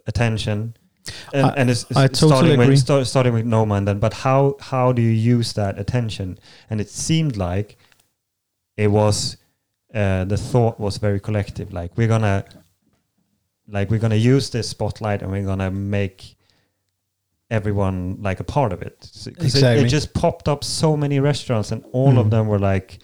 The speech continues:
Speaker 1: f-, pretty amazing. Like, s-
Speaker 2: But, but it, it went, it went from being very, very dull
Speaker 1: Yeah.
Speaker 2: before Noma, the,
Speaker 1: Yeah.
Speaker 2: the Copenhagen restaurant scene.
Speaker 1: Yeah.
Speaker 2: Of course, there were some shiny
Speaker 1: Yeah.
Speaker 2: places.
Speaker 1: Yeah.
Speaker 2: Uh,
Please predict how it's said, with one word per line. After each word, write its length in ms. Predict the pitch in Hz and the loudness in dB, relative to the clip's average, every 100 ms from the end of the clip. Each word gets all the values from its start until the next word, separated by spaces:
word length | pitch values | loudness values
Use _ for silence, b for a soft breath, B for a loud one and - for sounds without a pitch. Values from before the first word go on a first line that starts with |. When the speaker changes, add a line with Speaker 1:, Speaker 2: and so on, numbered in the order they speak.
| b b b b b _ _ _ _ _ | b b b b b _ _ _ _ _
Speaker 1:
f-, 180 | - - - - | -20 -20 -20 -4
pretty 240 | - 156 | 0 2
amazing. 560 | 120 135 196 - 87 90 | 4 4 2 0 -2 -2
Like, 520 | 98 101 - - - - _ B B B | 0 2 -2 -12 -20 -20 _ B B B
s- 140 | 110 | -2
Speaker 2:
But, 160 | 151 160 | 0 2
but 160 | 175 202 | 4 6
it, 140 | 185 185 | 6 6
it 160 | 160 | 6
went, 240 | 151 180 - | 6 4 4
it 160 | 165 151 | 4 4
went 220 | 165 180 | 4 2
from 460 | - 170 151 143 123 | 4 6 6 4 2
being 340 | 143 131 135 | 4 6 6
very, 440 | 120 123 147 151 | 6 6 6 6
very 260 | 120 120 120 | 6 6 6
dull 420 | 110 110 110 107 _ _ - | 4 4 4 2 _ _ 0
Speaker 1:
Yeah. 80 | |
Speaker 2:
before 200 | 101 123 120 | 4 4 6
Noma, 340 | 113 113 131 175 | 4 2 0 0
the, 140 | 127 | 4
Speaker 1:
Yeah. 100 | 123 120 | 4 4
Speaker 2:
the 80 | |
Copenhagen 400 | 113 120 110 113 | 2 2 4 4
restaurant 340 | 117 104 113 110 | 4 2 -2 -2
scene. 200 | 117 107 | -2 0
Speaker 1:
Yeah. 160 | 107 95 B B B B 123 | -2 -6 B B B B -4
Speaker 2:
Of 120 | - | 0
course, 260 | 147 165 156 | 4 4 4
there 120 | 151 | 4
were 180 | 151 156 | 6 4
some 420 | - 156 170 - _ _ _ _ _ _ _ _ _ _ _ _ - | 4 6 4 2 _ _ _ _ _ _ _ _ _ _ _ _ -2
shiny 580 | - 143 151 180 170 - _ - | 2 4 6 6 4 0 _ -16
Speaker 1:
Yeah. 100 | 139 - | -6 2
Speaker 2:
places. 560 | 156 156 208 190 - - | 4 6 4 2 -4 -8
Speaker 1:
Yeah. 120 | 143 - _ - | -10 -14 _ 0
Speaker 2:
Uh, 560 | 131 127 123 120 120 | 4 4 4 4 4